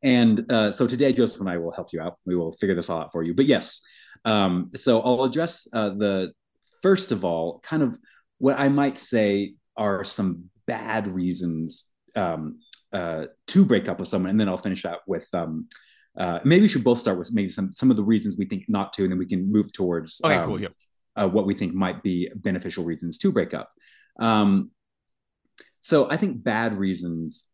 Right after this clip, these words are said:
Speaker 1: to break up with someone, especially if you have a lot of things, um, that are set, that, that, that work.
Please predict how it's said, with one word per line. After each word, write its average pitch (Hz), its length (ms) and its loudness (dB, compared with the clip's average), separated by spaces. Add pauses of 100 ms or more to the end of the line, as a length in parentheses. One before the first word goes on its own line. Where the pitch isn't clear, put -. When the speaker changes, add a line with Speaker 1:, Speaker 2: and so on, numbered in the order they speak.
(140)
Speaker 1:
to - 100 -8
break 104 380 0
up 98 260 -6
with 85 100 -4
someone, 85 280 -4
especially 131 440 -2
if 113 80 0
you 101 60 0
have 90 160 -4
a 87 40 -2
lot 87 200 -2
of 90 80 -8
things, 85 580 -6
um, 80 440 -8
that 98 160 -2
are 92 40 -4
set, - 400 -4 (120)
that, 90 320 -6
that, 90 340 -6
that 92 160 -8
work. 90 440 -4